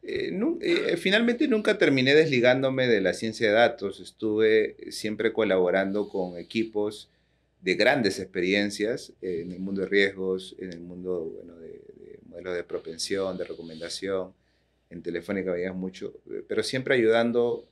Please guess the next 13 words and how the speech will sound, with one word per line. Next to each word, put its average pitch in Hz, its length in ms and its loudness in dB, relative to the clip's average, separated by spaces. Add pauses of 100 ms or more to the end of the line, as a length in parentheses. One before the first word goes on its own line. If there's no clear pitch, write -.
ayudando 120 880 6
a, 92 380 -2
a 95 160 4
la, 92 400 6
a 92 80 4
los 92 160 0
científicos 117 600 -2
de 113 40 6
datos 117 400 2
o 98 140 0
a 85 40 -2
los 82 240 -8
analistas 110 840 0